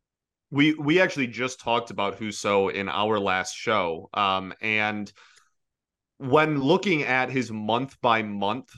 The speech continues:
save percentage, like, it was most of the months <laughs> were, like, nine hundred or better, and certainly nothing was close to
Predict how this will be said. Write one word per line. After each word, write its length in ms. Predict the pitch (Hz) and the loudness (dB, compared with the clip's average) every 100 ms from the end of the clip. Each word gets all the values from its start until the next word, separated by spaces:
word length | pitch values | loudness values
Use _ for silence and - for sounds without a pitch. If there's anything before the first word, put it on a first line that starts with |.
| - | -20
save 380 | - - 139 139 | -6 0 0 0
percentage, 640 | 147 135 143 147 160 160 - | -4 -2 0 0 -2 -6 -8
like, 320 | 120 120 - - _ 127 - 120 _ | 0 0 0 -10 _ -20 -20 -20 _
it 100 | 143 | 2
was 400 | 147 131 - - _ | 4 4 2 -10 _
most 840 | 147 147 165 208 254 - - - - | -2 0 4 6 6 2 -2 -8 -2
of 320 | 170 180 156 - _ | 4 4 2 -10 _
the 100 | 160 | 2
months 600 | 160 165 95 - - - 139 | 4 2 2 -6 -14 -10 -8
<laughs> 100 | 131 | -2
were, 300 | 180 160 160 | 6 8 8
like, 240 | 143 135 | 4 0
nine 280 | 127 131 151 | -2 -2 -4
hundred 400 | 135 139 143 143 | -4 -6 -4 -2
or 120 | 120 | -2
better, 380 | 104 107 127 165 | -2 -2 -2 -4
and 220 | 113 123 | -6 -6
certainly 460 | - 190 180 139 135 | -2 0 2 0 0
nothing 340 | 127 131 135 | 0 0 -2
was 160 | 120 110 | -6 -6
close 340 | - 120 117 | -2 -2 -2
to 220 | - 107 | -4 -4